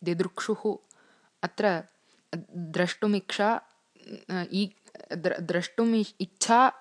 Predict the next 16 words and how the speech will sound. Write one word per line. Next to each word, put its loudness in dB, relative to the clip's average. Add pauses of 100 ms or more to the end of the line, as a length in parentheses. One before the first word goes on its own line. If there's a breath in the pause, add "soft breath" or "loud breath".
दिदृक्षा, 0 (680 soft breath)
दिदृक्षा 2
यस्मिन् 2 (120)
अस्ति -4
इति -4 (160)
दिदृक्षुः। -2 (540 soft breath)
अहं 0 (1000)
दिदृक्षुः, -2
भवतां 0 (520 loud breath)
दिदृक्षुः -2 (100)
अत्र -2
आगतः 0
अस्मि। -6 (640 soft breath)
अ, 0 (480)
सर्वे 2 (160)
एव 4